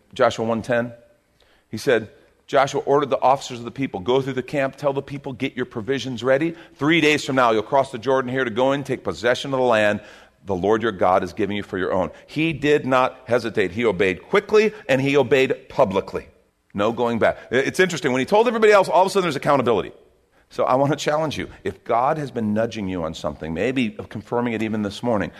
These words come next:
um, when you get with your community group this week, tell them. You're like, "No, no, no, no, no, no, no, no." 'Cause then I become accountable for it. And it's either they'll know I'm lying, I'm a liar, I'm a coward,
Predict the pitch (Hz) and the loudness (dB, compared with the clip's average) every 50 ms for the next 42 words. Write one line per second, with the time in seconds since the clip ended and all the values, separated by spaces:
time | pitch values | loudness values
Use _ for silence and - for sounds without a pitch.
0 | - - _ _ 107 107 104 98 98 101 - - - _ _ _ _ _ _ _ | -20 -20 _ _ 4 4 4 4 2 0 -4 -10 -20 _ _ _ _ _ _ _
1 | _ _ _ _ _ _ _ 98 107 135 147 165 - 143 135 139 135 - 139 143 | _ _ _ _ _ _ _ -4 -4 -2 0 -2 -2 -2 -4 -8 -8 -6 -4 -4
2 | 143 151 160 156 156 165 165 165 165 156 - 160 170 165 165 - - _ _ _ | -4 -2 -2 -4 -2 -2 -4 -4 -6 -8 -4 -4 -4 -6 -6 -12 -20 _ _ _
3 | _ - - - 151 143 127 98 110 82 67 69 - - - _ _ _ _ _ | _ -6 2 4 6 6 6 4 2 0 0 -2 -8 -16 -20 _ _ _ _ _
4 | _ _ _ _ _ _ _ _ _ _ _ _ _ _ _ - 80 80 78 73 | _ _ _ _ _ _ _ _ _ _ _ _ _ _ _ -4 -4 -4 -2 -2
5 | 78 90 101 120 123 127 127 127 127 123 127 131 123 123 123 123 120 117 120 123 | -2 -2 0 0 0 0 -2 -2 -4 -6 -4 -4 -2 -2 -2 -2 0 0 0 2
6 | 127 185 220 110 73 69 71 76 - - 123 220 208 - - 57 55 - - - | 2 0 0 -2 -4 -6 -10 -10 -8 -6 -6 -4 -4 -6 -8 -12 -18 -20 -20 -18
7 | - - - - 87 82 71 62 - - - - _ _ _ _ _ _ _ _ | -8 -6 -6 -4 -4 -4 -6 -8 -12 -14 -16 -18 _ _ _ _ _ _ _ _
8 | _ _ 165 80 113 170 233 269 330 127 - 120 - - 202 247 269 233 170 143 | _ _ -6 -2 2 2 4 2 2 2 0 0 2 2 4 4 4 4 4 2
9 | - - 131 113 98 80 73 - - - _ _ _ _ _ _ _ _ _ _ | 0 0 2 2 2 2 0 -4 -8 -16 _ _ _ _ _ _ _ _ _ _
10 | _ _ _ _ _ _ _ _ _ _ _ _ _ _ _ _ _ _ _ - | _ _ _ _ _ _ _ _ _ _ _ _ _ _ _ _ _ _ _ -12
11 | 95 107 - 139 139 131 135 123 113 110 107 117 120 113 120 120 117 120 113 120 | -10 -8 -4 -2 -2 0 2 2 2 2 4 4 4 4 4 6 6 6 6 6
12 | 113 104 104 101 92 92 90 90 98 139 180 202 202 196 202 196 - 107 117 113 | 4 4 4 2 2 0 0 0 2 4 4 4 4 4 2 0 0 -2 -2 -2
13 | 101 110 151 202 208 208 202 160 135 110 101 - - 196 226 190 123 87 69 67 | 2 4 4 6 6 6 4 4 2 0 -2 -2 0 0 2 2 2 2 0 -2
14 | 67 73 | -6 -10